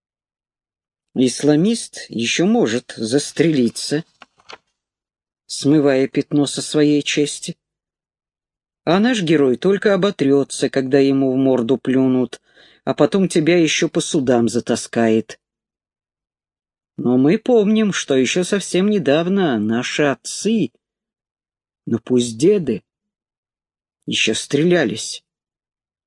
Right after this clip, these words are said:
чтобы снять с себя обвинения».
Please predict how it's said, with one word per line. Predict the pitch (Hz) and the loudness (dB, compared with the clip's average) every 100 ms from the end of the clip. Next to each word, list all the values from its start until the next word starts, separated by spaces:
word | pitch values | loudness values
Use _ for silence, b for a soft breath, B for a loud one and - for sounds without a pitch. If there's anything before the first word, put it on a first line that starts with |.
| _ _ _ | _ _ _
чтобы | - - 135 117 | -14 -4 -2 0
снять | - 135 127 - | -4 -2 -2 -2
с | |
себя | - - 120 120 | -8 -4 0 2
обвинения». | 110 113 123 120 104 98 85 | 0 -2 0 0 0 -2 -8